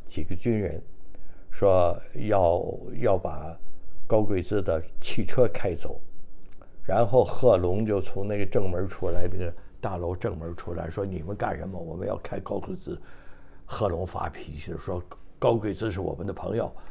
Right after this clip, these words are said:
将来回来还要用这个车的，你们滚！”把那几个兄弟训，训走了。以后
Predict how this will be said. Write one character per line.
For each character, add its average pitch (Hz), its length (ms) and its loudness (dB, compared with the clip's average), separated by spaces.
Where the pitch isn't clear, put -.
将 113 200 2
来 113 140 -2
回 104 220 -6
来 107 100 -4
还 98 220 -6
要 107 200 -4
用 113 220 0
这 90 100 -6
个 - 80 -12
车 - 260 -8
的， - 200 -14
你 101 120 -6
们 127 200 0
滚！” - 160 6
把 82 100 -8
那 80 300 -12
几 - 140 -16
个 - 120 -18
兄 - 220 -10
弟 - 120 -20
训， - 160 -18
训 90 300 -8
走 - 280 -14
了。 - 120 -16
以 123 160 4
后 165 420 6